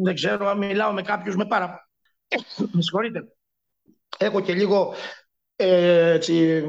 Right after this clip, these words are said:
αισθάνομαι λίγο συγκινημένος. Ε, ε, ε, έχω πο-, πολύ ωραία συναισθήματα, πέρασα πάρα πολύ ωραία. Θα, θα ξαναπάω σίγουρα, μπορεί και με μια ανθρωπιστική,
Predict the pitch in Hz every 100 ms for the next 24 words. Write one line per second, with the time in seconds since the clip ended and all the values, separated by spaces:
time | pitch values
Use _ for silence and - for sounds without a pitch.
0 | - - 175 - 170 165 156 156 156 151
1 | 151 156 160 165 208 190 - - _ _
2 | _ _ _ _ _ _ _ _ - -
3 | - 202 202 196 185 180 175 - - _
4 | _ _ _ - 190 190 208 208 202 208
5 | 196 190 196 190 196 240 233 240 240 226
6 | 214 220 254 226 208 170 165 160 170 180
7 | 190 214 202 190 233 247 196 156 143 135
8 | 139 165 165 _ _ - - - 185 202
9 | 208 254 220 277 233 196 180 185 202 202
10 | 196 185 180 185 185 214 208 185 170 170
11 | 160 196 185 170 156